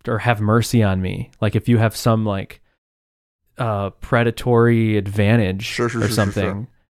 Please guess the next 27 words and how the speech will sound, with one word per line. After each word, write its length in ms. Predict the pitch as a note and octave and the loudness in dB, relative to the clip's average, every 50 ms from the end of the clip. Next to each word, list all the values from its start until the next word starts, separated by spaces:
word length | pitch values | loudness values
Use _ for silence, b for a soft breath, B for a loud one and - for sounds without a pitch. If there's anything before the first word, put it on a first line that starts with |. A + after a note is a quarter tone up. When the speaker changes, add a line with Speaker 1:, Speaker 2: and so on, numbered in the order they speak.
| _ _ _ - - | _ _ _ -12 -8
Speaker 1:
I, 200 | A#2 A2+ G#2+ - - | -8 -8 -8 -8 -4
you're 140 | C3+ B2 A2 | -4 -4 -2
so 360 | - - - B2+ A#2 A2+ A2+ | -2 -2 2 2 4 4 4
Speaker 2:
Well, 160 | A#2 A2 D3+ | 4 2 2
I 40 | - | 0
Speaker 1:
consistent, 560 | B2 A2+ G#2 - B2+ A2+ - - - F#3+ - | 0 0 0 0 0 -2 0 0 0 0 0
Speaker 2:
think 140 | - - - | 0 -2 -2
Speaker 1:
I 40 | A3+ | -2
Speaker 2:
it's 80 | - | 0
Speaker 1:
can't 180 | A#3 - D#3 D#3 | 0 0 0 0
Speaker 2:
like 40 | D3+ | 0
Speaker 1:
convince 480 | C3 A#2 G#2+ G2+ A2+ G#2+ G#2+ G#2 - - | 0 0 0 0 0 0 -2 -2 -2 -2
you 180 | A2 G2+ G2 | -2 -2 -2
to, 160 | G2 - - | -4 -4 -2
Speaker 2:
So 60 | - F#3 | -2 0
it's 80 | F#3+ F#3+ | 0 0
like 100 | E3+ D#3 | -2 0
Speaker 1:
like 100 | C#3 B2+ | 0 0
Speaker 2:
most 380 | C3+ C#3+ D#3 F3 E3+ - - | 2 2 2 0 -2 -4 -6
people 300 | - F#3 E3+ F3 D#3 C#3+ | -6 -6 -4 -4 -4 -4
have, 200 | D3 D3+ B2+ A2 | -4 -4 -4 -4
like, 140 | A#2+ A2+ - | -4 -4 -2
a 80 | A#2 A2 | -2 -2
multitude 540 | G#2+ G#2 G2+ G#2 - - A2 - B2 A2 | -2 -2 -2 -2 -4 -6 -6 -6 -4 -4
of 120 | G2+ G2 G#2+ | -4 -4 -2
motivations, 800 | G#2 G2 F#2+ F#2 F2+ - E2+ E2+ - - - A#1+ - - - - _ _ _ _ _ | -2 -2 -2 -2 -4 -6 -8 -8 -10 -14 -16 -16 -16 -18 -18 -18 _ _ _ _ _
right? 300 | G#2+ G#2 G2+ A#2 C#3 - | -8 -6 -6 -6 -6 -8